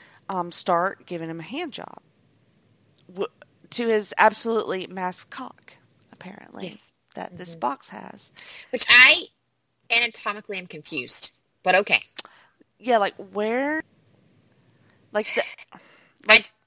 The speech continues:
Speaker 1: the
Speaker 2: yeah.
Speaker 1: picture was, like, the face was on the box.
Speaker 2: It was just a box with a face on it.
Speaker 1: Right.
Speaker 2: Didn't have
Speaker 1: So
Speaker 2: legs or
Speaker 1: where's
Speaker 2: arms,
Speaker 1: the dick?
Speaker 2: so where's all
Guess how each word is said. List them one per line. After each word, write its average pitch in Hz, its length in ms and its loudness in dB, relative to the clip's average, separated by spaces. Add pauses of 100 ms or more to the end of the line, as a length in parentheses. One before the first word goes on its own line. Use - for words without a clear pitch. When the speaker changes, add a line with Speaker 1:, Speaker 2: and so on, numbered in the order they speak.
(120)
Speaker 1:
the 233 120 4
Speaker 2:
yeah. 247 100 0
Speaker 1:
picture 190 680 2
was, 185 240 -6
like, 196 360 2
the 202 100 -4 (140)
face 254 400 0
was 185 120 -8
on 165 120 -6
the 160 60 -12
box. - 640 -14 (120)
Speaker 2:
It - 60 -20
was 185 80 -8
just 220 140 -4
a 190 60 -2
box - 160 -16
with 135 100 -18
a - 20 -20
face 135 360 -10
on 120 160 -14
it. 117 100 -14
Speaker 1:
Right. 190 280 -2
Speaker 2:
Didn't 160 160 -4
have 185 100 -2
Speaker 1:
So 208 120 0
Speaker 2:
legs 143 180 2
or - 20 4
Speaker 1:
where's 240 480 2
Speaker 2:
arms, - 200 -8 (100)
Speaker 1:
the 170 180 -8
dick? 226 100 -6
Speaker 2:
so 123 340 -2 (1500)
where's 240 260 2
all 156 200 0